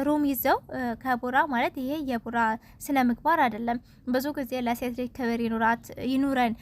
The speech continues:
እንደዚሁም ሴቶች ደግሞ ክብራችሁን ጠብቁ እያለ የሚመክር ሰው ነው። ዛሬ ግን ሩም ይዟት መጥቶ፣ ሩም አይደለም በነገራችሁ ላይ፣ እቤታቸው መኝታ ክፍል አልጋው ላይ ቁጭ ቁብ ብላ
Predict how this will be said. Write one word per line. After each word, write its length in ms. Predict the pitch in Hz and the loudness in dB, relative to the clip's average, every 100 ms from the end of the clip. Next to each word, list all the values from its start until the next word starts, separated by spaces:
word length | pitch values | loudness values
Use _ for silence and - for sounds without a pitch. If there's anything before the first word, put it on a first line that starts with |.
| - - | -14 -6
እንደዚሁም 360 | 247 262 277 | -2 0 -2
ሴቶች 260 | 277 277 277 | -4 -4 -4
ደግሞ 200 | - 262 262 | -4 -4 -4
ክብራችሁን 540 | - 254 254 262 277 240 | -4 0 0 0 -6 -4
ጠብቁ 400 | 262 233 233 - | -6 -6 -8 -6
እያለ 280 | 240 233 226 240 | -2 0 0 0
የሚመክር 600 | 254 247 247 247 247 254 | 2 2 2 0 -2 -10
ሰው 180 | - 240 | -8 -4
ነው። 140 | 240 233 | -2 0
ዛሬ 240 | 226 233 240 | 0 0 0
ግን 160 | 320 370 - 254 | -6 -8 -4 0
ሩም 220 | 269 240 | 2 0
ይዟት 340 | 233 240 240 | 0 -2 -2
መጥቶ፣ 240 | 240 233 - 359 - - - | -2 -2 -2 -6 -8 -16 -2
ሩም 240 | 294 415 | 0 4
አይደለም 400 | 427 349 302 277 | 2 2 0 0
በነገራችሁ 540 | 254 254 247 269 277 294 | 0 -2 0 0 0 -2
ላይ፣ 120 | 269 | -2
እቤታቸው 580 | 254 294 294 311 311 427 | 0 0 2 0 0 -4
መኝታ 400 | 349 247 262 285 285 | -2 -2 0 0 -2
ክፍል 280 | - 381 - | -4 -6 -4
አልጋው 400 | 240 240 233 240 | -6 -6 -4 -4
ላይ 140 | 240 254 | -2 -6
ቁጭ 220 | - 415 - - | -6 -10 -10 0
ቁብ 200 | 427 466 320 | 2 2 -2
ብላ 140 | 294 | 0